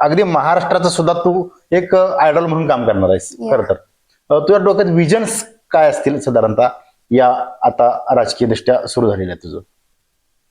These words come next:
Speaker 2: महिलांचं सक्षमीकरण, जे सर्वसामान्यांचा हक्क आहेत,
Speaker 1: हम्म.
Speaker 2: ते त्यांना सगळ्यांना मिळतील याची मी नेम-, अ, खात्री, अ, हे करीन.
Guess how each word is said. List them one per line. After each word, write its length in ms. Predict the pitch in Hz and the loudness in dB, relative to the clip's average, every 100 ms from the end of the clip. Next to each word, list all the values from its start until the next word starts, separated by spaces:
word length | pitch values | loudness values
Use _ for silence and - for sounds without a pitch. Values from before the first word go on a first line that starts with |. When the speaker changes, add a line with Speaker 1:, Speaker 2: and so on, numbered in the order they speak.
| _ _ - | _ _ -4
Speaker 2:
महिलांचं 580 | 285 269 247 254 247 269 | -2 0 0 0 0 0
सक्षमीकरण, 920 | 285 285 262 254 262 240 233 233 233 | 0 -2 -4 0 0 2 0 -2 0
जे 100 | 262 | 0
सर्वसामान्यांचा 840 | 277 247 254 277 262 254 262 269 | 2 2 2 0 0 -2 -2 -2
हक्क 300 | 269 269 - | -2 -4 -2
आहेत, 260 | 277 233 196 | -2 -2 -6
Speaker 1:
हम्म. 340 | - 147 107 | -2 0 0
Speaker 2:
ते 200 | - 247 | 0 -2
त्यांना 360 | 254 254 254 254 | 0 0 0 0
सगळ्यांना 840 | 294 226 247 254 254 262 269 277 - - | 0 0 2 2 0 -2 0 -2 -6 -8
मिळतील 480 | 269 269 254 269 240 | -2 -2 -2 -2 0
याची 300 | 240 240 254 | 2 0 -4
मी 120 | 254 | -6
नेम-, 280 | 262 262 247 - | -4 -4 -6 -2
अ, 120 | 226 208 - | -2 -2 -4
खात्री, 640 | 277 247 254 277 277 269 | -4 -2 0 2 2 0
अ, 420 | 240 226 208 208 208 | -2 0 0 0 -4
हे 100 | 220 | -6
करीन. 400 | 214 214 208 208 | -6 -4 -4 -8